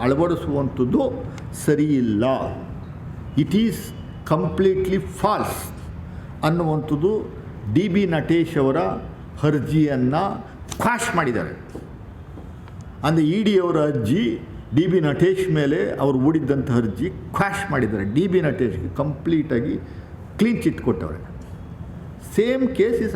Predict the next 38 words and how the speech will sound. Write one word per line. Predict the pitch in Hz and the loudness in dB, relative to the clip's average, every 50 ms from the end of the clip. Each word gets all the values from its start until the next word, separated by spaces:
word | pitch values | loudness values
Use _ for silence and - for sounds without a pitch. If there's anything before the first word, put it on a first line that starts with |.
| 147 | -2
applicable | - - - - 123 135 135 131 151 - - | -2 0 0 0 0 0 0 0 0 0 0
to | 180 | -2
ಬಿ | - 151 147 | -4 -2 -2
ಎಂ | 151 151 147 147 - - | -2 -2 -2 -4 -6 -8
ಪಾರ್ವತಿ. | 143 139 139 117 95 - - - - - - - - - - - - - - - - - - - - - - - - - - - - - - - - - - - - - - 131 | -8 -8 -6 -8 -10 -10 -10 -12 -12 -12 -12 -12 -14 -14 -14 -14 -14 -14 -14 -14 -14 -14 -12 -12 -12 -12 -14 -14 -14 -14 -14 -14 -14 -14 -14 -12 -12 -12 -12 -12 -12 -6 0 0
Whatever | 151 160 165 208 208 214 202 | 0 2 2 2 2 2 2
allegations | 190 185 190 180 196 190 185 190 208 185 - - 180 | 2 2 4 4 4 4 4 2 2 0 0 2 2
you | 185 180 | 2 4
have | 175 170 170 | 4 4 2
made, | 190 202 185 | 2 4 4
you | 175 170 170 | 4 4 4
know, | 202 214 196 185 175 | 2 2 2 0 0
it | - | -2
has | - 143 160 202 202 - - | -4 -2 -2 -2 0 0 0
to | 208 185 | 0 2
be, | 202 202 | 2 2
it | 185 - 175 | 0 0 0
will | 175 196 214 226 196 226 | 2 2 2 2 2 2
be | 240 - - | 0 0 0
quashed. | - 190 156 117 98 - - - - - - - - 165 | -2 -2 -2 -2 -4 -6 -10 -12 -12 -12 -4 0 0 0
It | 165 - - - | 0 0 -4 -4
should | - 247 240 233 180 196 | -2 -2 -2 0 0 0
be | 226 - - - | -2 -2 -2 -2
quashed. | - - - - - - - - - - - - - - - - - - - - - - - - - - - | -2 -2 -2 -2 -6 -10 -10 -12 -12 -14 -14 -14 -14 -14 -14 -14 -12 -12 -12 -12 -12 -14 -14 -14 -10 -2 2
You | 175 220 | 4 4
are | 233 226 233 | 4 4 2
only | 254 262 262 240 | 2 2 2 2
mere | 226 214 233 254 247 233 | 2 4 4 2 2 2
allegations | 196 208 240 262 240 269 269 254 - 262 262 - - | 2 2 2 2 2 2 2 2 2 2 2 0 0
you | 247 247 | 2 2
are | 240 240 233 240 | 2 2 2 0
making, | 233 233 - 214 214 208 220 | 0 0 -2 -2 -2 -2 -2
that's | 220 220 - | -2 -2 -2
all. | 214 185 156 127 104 - - 131 196 | -2 0 0 0 -2 -2 0 2 2
No | 254 262 262 262 | 2 2 2 2
clear | 240 226 240 247 240 240 - | 2 2 2 2 2 2 2
cut | 247 220 - - 214 180 - - - - - - - - - - - - 147 175 190 | 2 0 0 2 0 0 0 0 -4 -8 -10 -10 -12 -12 -12 -14 -8 0 4 4 6
evidences | 196 247 240 247 240 226 233 226 214 | 6 6 4 4 4 2 2 2 2